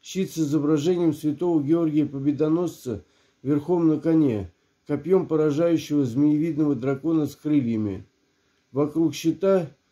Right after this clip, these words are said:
цепь ордена святого апостола Андрея Первозванного. На поднятых и распущенных крыльях орла размещены гербы царств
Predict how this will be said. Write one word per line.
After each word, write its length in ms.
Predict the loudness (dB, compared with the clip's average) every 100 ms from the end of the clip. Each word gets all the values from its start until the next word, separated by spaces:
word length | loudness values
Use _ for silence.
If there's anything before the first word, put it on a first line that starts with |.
| _ _ _ _
цепь 340 | 0 0 0
ордена 440 | 0 0 2 2 0
святого 520 | -2 -4 -2 0 0
апостола 600 | 0 -4 -4 -2 0 0
Андрея 340 | 0 2 0
Первозванного. 1040 | 0 0 2 0 0 0 0 -2 -4 -6 -10 _ _ _ _ -4
На 120 | -2
поднятых 560 | 2 2 2 -2 -4
и 60 | -2
распущенных 680 | -2 -2 -6 -6 -2 -2 -2
крыльях 420 | -4 0 0 0
орла 320 | -2 0 0
размещены 640 | 0 -2 -2 -2 -2 -2 0
гербы 420 | 0 -2 2 0
царств 580 | 2 -2 -2 -4 -14